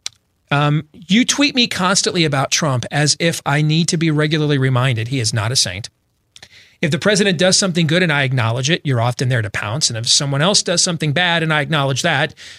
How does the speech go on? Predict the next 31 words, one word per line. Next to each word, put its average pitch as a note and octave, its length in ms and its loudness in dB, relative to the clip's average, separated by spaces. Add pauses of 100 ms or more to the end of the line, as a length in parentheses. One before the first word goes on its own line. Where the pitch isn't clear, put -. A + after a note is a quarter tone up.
(120)
you're D3 100 4
often D#3+ 220 2
there D#3 140 4
to C#3 60 -2
pounce D#3+ 320 0
and D#3+ 80 -2
remind D#3 300 2
me E3+ 60 2
your E3+ 80 2
thoughts F3 300 0
on E3 100 2
Trump, G#3+ 340 -2 (140)
even C#3 160 -2
though D3 60 2
I D3 60 2
didn't C3+ 180 2
mention D3 260 0
him F2 140 -8 (200)
in A2+ 120 -10
the A2 40 -6
context C3+ 460 -2
of B2+ 80 -4
what C3 80 -2
I B2+ 80 0
originally C3 320 -2
posted A#2 400 -6 (160)
whatsoever." C#3 560 -4 (3250)
So - 140 2
let B3+ 120 0
me C#4+ 100 -2
respond B2 680 -2